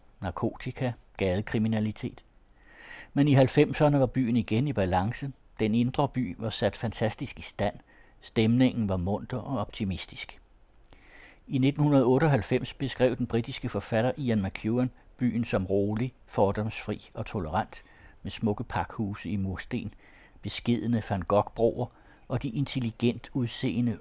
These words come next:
uformelle hollændere på deres cykler. Selv de handlende lignede professorer, gadefejerne, jazzmusikere.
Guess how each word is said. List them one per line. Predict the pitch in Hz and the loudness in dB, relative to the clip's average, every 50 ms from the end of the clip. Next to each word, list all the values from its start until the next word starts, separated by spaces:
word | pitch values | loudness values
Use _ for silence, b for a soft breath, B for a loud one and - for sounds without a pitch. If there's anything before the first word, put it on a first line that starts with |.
| - - | -4 -2
uformelle | 165 135 - 147 135 120 110 107 95 98 101 | -2 0 2 2 4 4 4 2 2 0 0
hollændere | 87 101 107 123 131 139 131 104 104 110 107 104 104 98 | 2 2 2 4 4 4 4 2 2 2 2 0 0 -2
på | - - - | -4 -8 -6
deres | - 98 90 - | -4 -4 -4 -4
cykler. | - - 131 139 - 151 143 - - - b b b b b b b b b b b b b | -4 -4 -4 -2 -2 -2 -4 -4 -6 -12 b b b b b b b b b b b b b
Selv | b - 135 113 - | b 2 2 2 2
de | - 117 | 0 0
handlende | - 104 107 110 131 143 160 156 151 - - - - | 2 4 4 4 4 4 4 6 4 4 2 -2 -4
lignede | - 120 117 113 131 127 123 | 0 2 4 4 4 4 4
professorer, | - 113 101 - 101 92 - 110 107 107 123 131 139 123 - b b b b b b b - | 2 -2 -2 -2 -4 -4 0 2 2 4 4 2 2 0 -2 b b b b b b b -4
gadefejerne, | 95 95 95 98 107 113 - - 110 98 69 - 110 104 101 101 - - - - - - | 0 0 2 2 2 2 2 4 4 2 4 2 -2 -2 -4 -4 -6 -10 -16 -10 -4 -2
jazzmusikere. | 90 87 - - - - - 98 85 - - - 92 - 87 90 95 | -2 0 -2 -4 -8 -8 -8 -8 -8 -8 -10 -10 -10 -8 -8 -8 -8